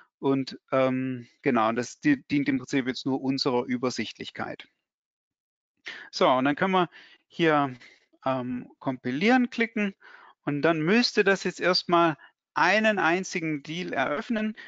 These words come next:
ähm, nämlich bei der ersten Hammerkerze, die er in einem Aufwärtstrend erkennt. Und das testen wir jetzt gleich mal. Da gehen wir, das passiert jetzt hier natürlich erstmal, ähm, ups, das passiert jetzt hier erstmal natürlich nicht,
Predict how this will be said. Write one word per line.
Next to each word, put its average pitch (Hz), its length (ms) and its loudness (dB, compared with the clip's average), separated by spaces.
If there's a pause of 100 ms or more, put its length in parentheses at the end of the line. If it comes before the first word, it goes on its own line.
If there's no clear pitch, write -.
(240)
ähm, 160 220 0
nämlich 151 240 0
bei 147 100 4
der 139 140 4
ersten - 360 2
Hammerkerze, 160 600 2
die 147 200 -4
er 135 280 0 (200)
in 170 140 0
einem 147 240 0
Aufwärtstrend 127 760 0
erkennt. 214 580 -4 (380)
Und 135 140 -6
das 135 160 -2
testen - 420 -2
wir 196 60 -2
jetzt - 200 -8
gleich - 340 -2
mal. 170 340 2 (360)
Da 143 120 -4
gehen 160 260 0
wir, 147 200 2
das 139 200 -8 (240)
passiert 156 300 -2
jetzt 147 140 -4
hier 185 160 2
natürlich 151 580 -2 (160)
erstmal, 135 680 -2 (420)
ähm, 127 260 -6
ups, - 420 -8 (500)
das 147 140 -12
passiert 131 380 -4
jetzt 131 120 -6
hier 180 160 2
erstmal 151 360 0
natürlich 123 380 -2
nicht, 170 480 -2